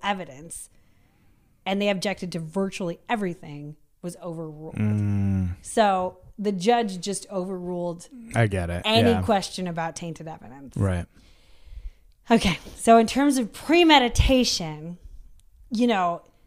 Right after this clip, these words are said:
Speaker 1: you'd have to, to prove premeditation, you'd have to know Ruth acquired the gun, brought it with her, and shot it. And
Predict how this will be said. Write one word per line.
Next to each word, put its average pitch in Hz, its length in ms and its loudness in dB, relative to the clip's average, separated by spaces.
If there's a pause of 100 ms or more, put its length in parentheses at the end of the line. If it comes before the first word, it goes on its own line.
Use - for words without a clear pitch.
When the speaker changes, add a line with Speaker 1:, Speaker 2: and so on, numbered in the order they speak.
(120)
Speaker 1:
you'd 220 160 -2
have 262 320 4
to, 233 140 -12 (540)
to 240 100 -2
prove 226 340 -2
premeditation, 190 680 -6
you'd 170 80 -8
have 175 160 -10
to 175 80 -12
know 170 220 -10
Ruth 175 340 -4
acquired 214 460 -2
the 226 80 -6
gun, 170 440 -6 (320)
brought 196 320 4
it 190 140 -4
with 180 160 -6
her, 175 220 -12
and 175 160 -14
shot 170 440 -4
it. - 220 -20 (400)
And 202 400 -4